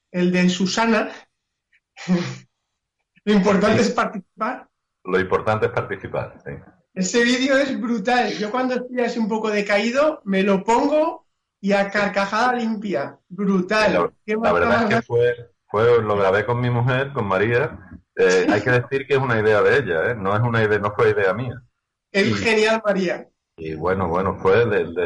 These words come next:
Speaker 2: decir, bueno, esto no nos va a salir porque no somos actores, no vamos a
Speaker 1: <laughs>
Speaker 2: poder hacer lo que pensamos, pero fue darle la cámara y en una sola toma salió eso. Y la verdad es que es muy gracioso, la verdad, y terrible a la vez, ¿no? Muy gracioso y terrible a la vez.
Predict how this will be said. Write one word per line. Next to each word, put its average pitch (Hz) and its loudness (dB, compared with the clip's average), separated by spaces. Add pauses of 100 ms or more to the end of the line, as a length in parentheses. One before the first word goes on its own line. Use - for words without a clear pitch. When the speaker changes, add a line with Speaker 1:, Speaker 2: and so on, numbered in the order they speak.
Speaker 2:
decir, 87 -6
bueno, 95 -2
esto 110 -4
no 110 2
nos 113 0
va 110 2
a 107 -4
salir 131 2
porque 123 0
no 101 -4
somos 107 -2
actores, 127 -2 (580)
no 92 -2
vamos 98 0
a - 0
Speaker 1:
<laughs> - 0
Speaker 2:
poder 101 2
hacer 104 -2
lo 107 -2
que 104 -2
pensamos, 110 -2
pero 101 -4
fue 117 0 (120)
darle 110 0
la 127 0
cámara 127 -4
y 110 -6
en 95 -8
una 113 -6
sola 120 -2
toma 123 0
salió 104 -2
eso. - -10 (640)
Y 69 -12
la 69 -2
verdad 62 -4
es - -18
que 85 -2
es 80 -4
muy 98 0
gracioso, 107 -6
la 123 -14 (240)
verdad, - -6
y 110 0
terrible 85 0
a 78 0
la 82 0
vez, 78 0
¿no? 95 -12
Muy 90 -2
gracioso 101 0
y - -4
terrible 80 0
a - -2
la 76 0
vez. 101 2